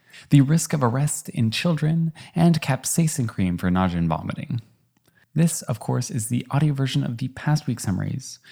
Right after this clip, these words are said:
which were brought to you by the delightful Carmen Wolf, Nicole McCoyne, Vivian Lay, and Clay Smith.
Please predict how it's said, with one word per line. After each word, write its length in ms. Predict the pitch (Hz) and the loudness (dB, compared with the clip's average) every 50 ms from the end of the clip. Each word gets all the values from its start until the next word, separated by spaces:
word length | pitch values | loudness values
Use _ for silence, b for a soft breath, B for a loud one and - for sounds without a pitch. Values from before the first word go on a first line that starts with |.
| B B B B | B B B B
which 300 | 160 170 165 - - - | 2 2 2 0 -4 -4
were 100 | 131 117 | -4 -2
brought 280 | 110 135 131 143 147 | 0 0 -2 -2 -2
to 80 | - - | -4 -4
you 80 | 143 120 | -4 -2
by 380 | 117 113 113 110 107 110 - - | -2 0 0 0 0 0 -2 -2
the 160 | 117 107 110 | -2 -2 -2
delightful 760 | 110 - 104 98 104 107 113 117 110 - - - - - - _ - | -2 -2 -4 -4 -2 -2 -2 -2 -4 -6 -8 -12 -12 -12 -16 _ -10
Carmen 380 | - - 120 123 131 123 117 | -4 0 2 4 4 4 2
Wolf, 340 | 95 90 92 - - - - _ b b b b b | 2 0 -2 -6 -10 -20 -20 _ b b b b b
Nicole 240 | - 107 - - 123 | -2 0 2 2 2
McCoyne, 560 | 123 127 - - - 90 85 82 - - - - _ _ _ _ | 2 2 0 -2 -2 -4 -4 -4 -6 -8 -12 -16 _ _ _ _
Vivian 320 | - 110 117 127 127 110 95 | -2 0 2 4 4 4 2
Lay, 320 | 87 85 82 82 87 98 _ _ - | 0 -2 -2 -6 -8 -10 _ _ -8
and 120 | - 92 | -8 -6
Clay 200 | - - - - | -6 -8 -12 -12
Smith. 320 | - - - - - - | -10 -8 -8 -8 -8 -8